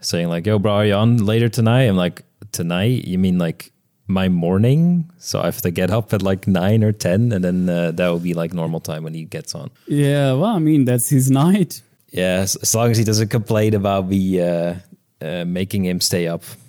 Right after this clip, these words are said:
Speaker 1: 'cause that happened before. I even have a video of it. And, uh, I'm like, "Bro, I'm not, I'm not ha-, making you stay up.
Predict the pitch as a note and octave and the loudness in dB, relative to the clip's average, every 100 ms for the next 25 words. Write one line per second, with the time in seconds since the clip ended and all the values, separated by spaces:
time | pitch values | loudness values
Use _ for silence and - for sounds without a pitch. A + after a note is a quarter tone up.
0 | - - A#2 - F#2+ G2+ G#2+ F#2+ F2 F#2 | -14 -6 -2 -2 0 0 0 0 -2 -2
1 | E2 E2 F2 F2+ - G#2+ A2 G#2 F#2 G2 | 0 0 -4 -10 -8 -2 2 2 0 0
2 | F2+ E2+ E2+ F2 - _ - G2 F#2 F2+ | 2 0 -2 -4 -6 _ -8 -4 -2 -2
3 | F2+ F2 F2 E2+ E2+ D#2 - F#2+ F#2+ F#2 | -2 -2 -2 -4 -4 -6 -8 -6 -4 -2
4 | C3 E3 E3+ A3 A3+ D#3 F#3+ A#3 F3+ C3+ | 0 2 2 2 0 0 0 2 2 0
5 | - _ - F#2 - G#2 B2 B2+ A2+ G#2+ | -6 _ -14 -12 -6 -2 0 0 0 0
6 | - A2 F#2+ D#3+ - | 0 0 2 0 -2